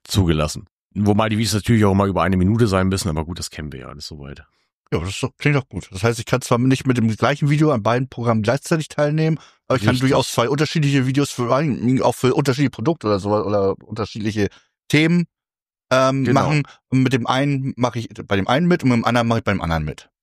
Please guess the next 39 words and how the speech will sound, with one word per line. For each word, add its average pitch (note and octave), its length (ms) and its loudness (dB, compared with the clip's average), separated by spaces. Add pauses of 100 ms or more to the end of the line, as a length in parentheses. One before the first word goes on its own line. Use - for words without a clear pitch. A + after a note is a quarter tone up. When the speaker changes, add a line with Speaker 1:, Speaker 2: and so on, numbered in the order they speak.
(340)
Speaker 1:
Genau, A#2+ 260 2
richtig. F#2 400 -2
Wo G#2+ 100 2
man, B2+ 240 2
wo A2+ 80 2
man, B2+ 160 2
man B2+ 120 0
natürlich B2 280 -4
jetzt A2 120 -4
sagen A#2 260 0
muss, A#2+ 220 -2 (400)
äh, A2 200 0
das A2+ 140 -4
Tik-, - 240 -6
der A#2 240 0
TikTok C#3 340 -2
Shop D#3 220 0
ist C3 120 -4
ja C3 60 2
jetzt B2 300 -2
ein B2+ 80 0
aktuelles, B2+ 840 0 (120)
ist - 100 -2
jetzt B2 220 2
aktuell A#2 340 2
relativ A#2+ 540 0
neu, A2+ 240 0
jetzt C3+ 240 -2
erst A2 160 -2
seit G#2+ 140 -2
ein A2+ 100 -6
paar G2 160 0
Wochen. C3 300 -4 (420)
Das - 240 -2
heißt, C3+ 320 0
TikTok D#3 420 0 (160)
pusht - 400 -2
deine C3 320 0
Videos, F3+ 580 -2